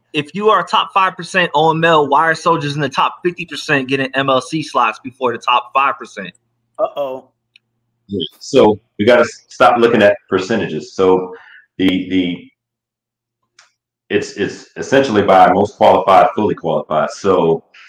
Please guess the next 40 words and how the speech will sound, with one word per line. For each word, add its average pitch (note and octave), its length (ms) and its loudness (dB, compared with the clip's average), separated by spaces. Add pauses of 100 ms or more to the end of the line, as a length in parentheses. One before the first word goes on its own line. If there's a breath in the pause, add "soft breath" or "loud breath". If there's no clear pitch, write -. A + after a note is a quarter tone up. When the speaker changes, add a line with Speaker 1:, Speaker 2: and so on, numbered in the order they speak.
(240 soft breath)
Speaker 3:
if F2 160 -4
you C3+ 140 4
have A#2+ 160 6
soldiers B2+ 320 4
that, A2 240 2
that F2+ 240 0
are F2 180 0
higher, G2+ 760 2 (440)
uh, D#2+ 460 0 (420)
in F2 160 -8
getting G2 260 0
M G#2+ 180 0
L F#2+ 100 2
C G2 180 -6
slots F#2 400 0
before F#2 800 2
the F2 100 -2
lower G2 420 4
ranking F#2 300 -2
soldiers, E2+ 540 -2
it's E2 100 -18
because F#2 580 0 (300 soft breath)
they A#2+ 160 4
were G#2 180 4
fully G#2 280 0
qualified E2+ 580 2
to D#2+ 80 -14
get E2+ 200 -6
selected F2 500 -4
for D2+ 80 -6
training - 440 -4
for - 120 -8
school. - 360 -6 (600)
Um, D#2 340 0
and, E2 320 -2
and E2 180 -2
the, - 140 -2 (120)
the, D#2+ 280 0 (160)
the D#2 240 -2 (100)
top A#2+ 180 2